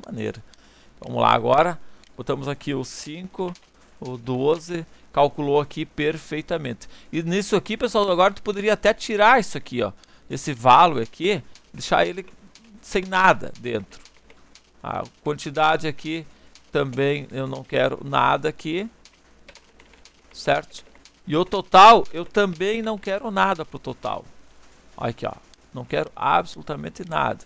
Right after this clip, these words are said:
Então vamos rodar isso daqui. Seis, tá? Não calculou nada. Dois, calculou e colocou lá, certo? Então veja que show de bola que é isso aqui, pessoal. Fácil e de extremamente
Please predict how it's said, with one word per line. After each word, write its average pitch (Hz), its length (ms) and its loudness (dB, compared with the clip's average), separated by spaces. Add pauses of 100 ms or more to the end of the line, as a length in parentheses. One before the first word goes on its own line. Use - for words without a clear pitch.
(400)
Então 127 180 -8
vamos 123 200 -10
rodar 120 340 -2
isso 117 100 -18
daqui. 175 360 -6 (400)
Seis, 185 680 0 (320)
tá? 156 140 2
Não 156 180 2
calculou 156 400 2
nada. 180 400 4 (200)
Dois, 156 500 2
calculou 156 640 0 (280)
e - 80 -10
colocou 151 440 -6
lá, 127 260 -2 (340)
certo? - 560 -2 (340)
Então 147 280 -2
veja 143 280 -6 (220)
que 151 200 -8
show - 340 -12
de 170 140 -12
bola 143 400 -8
que 139 140 -10
é 131 40 -6
isso 131 180 -12
aqui, 123 200 -12
pessoal. - 300 -16 (340)
Fácil 151 580 2
e 170 120 2
de 165 120 -4
extremamente 175 1500 -6